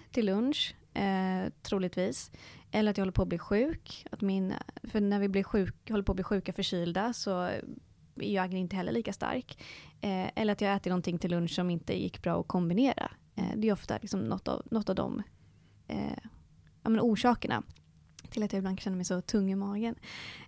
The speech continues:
Eh, och då kan jag inte äta, liksom, en hel vanlig middag, även fast det är det normala, inom situationstecken,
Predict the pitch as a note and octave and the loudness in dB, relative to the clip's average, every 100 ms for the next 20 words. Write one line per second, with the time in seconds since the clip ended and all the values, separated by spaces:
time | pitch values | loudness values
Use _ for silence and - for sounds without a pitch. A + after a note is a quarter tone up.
0 | - G#3+ D2+ - - - - A#3+ B3 - | -4 -2 -2 -6 -14 -20 -8 -2 0 2
1 | F#4 G4+ G#3+ C#4+ G#3+ - G4+ - F#3+ F3+ | 2 2 2 2 2 4 2 4 2 2
2 | F#3 F#3 F3+ - - - - G#3 G#3+ F3+ | 2 2 2 -2 -4 -10 -6 2 2 2
3 | F#3 G3+ G3 G#3 - - - A#3+ A3+ A#3+ | -2 -2 -2 -2 -4 -4 -2 0 0 2
4 | D4 - G#3 G3 - F#3+ F#3 F3+ F3+ - | 0 0 -2 0 0 0 2 0 -4 -12
5 | - - - - - - - G#3 G#3 G#3 | -16 -18 -20 -20 -20 -20 -8 0 4 6
6 | G3+ G#3 F#3 - G#2 D3 G#3 - G3 - | 8 8 6 4 2 0 0 0 0 0
7 | F3+ F#3+ F3 - - - - | -2 -2 -4 -4 -4 -4 -4